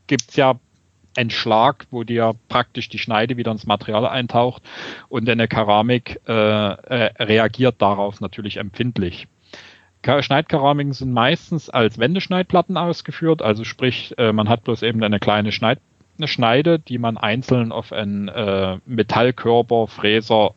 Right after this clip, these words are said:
aufschraubt sozusagen, beziehungsweise festgeklemmt wird er in der Regel. Ja, also ansonsten ist jetzt, äh, an den Schneidkeramiken so viel Besonderes nicht, äh, dabei.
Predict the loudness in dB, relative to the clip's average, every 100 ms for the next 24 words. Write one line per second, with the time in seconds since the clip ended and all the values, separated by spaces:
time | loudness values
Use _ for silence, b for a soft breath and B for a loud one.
0 | -2 -2 -2 -6 -4 -2 -2 -4 _ -14
1 | -8 -8 -6 0 2 2 -2 -4 -4 -2
2 | -2 -2 -2 -4 -4 -4 -2 0 0 -2
3 | -6 -4 -4 -6 -6 -8 -12 -20 B B
4 | B B B -14 B B -20 -20 -20 _
5 | _ _ -20 -2 2 4 4 2 2 2
6 | 2 -2 -2 -4 -4 0 0 0 -2 2
7 | 2 2 -2 -6 -4 0 -2 -2 -2 0
8 | 0 -2 -2 0 0 0 -4 -6 -8 -6
9 | -8 -10 -10 -8 -4 -4 -4 -4 -4 -4
10 | -8 -6 -8 -10 -16 _ -10 -2 2 4
11 | 4 0 2 4 4 0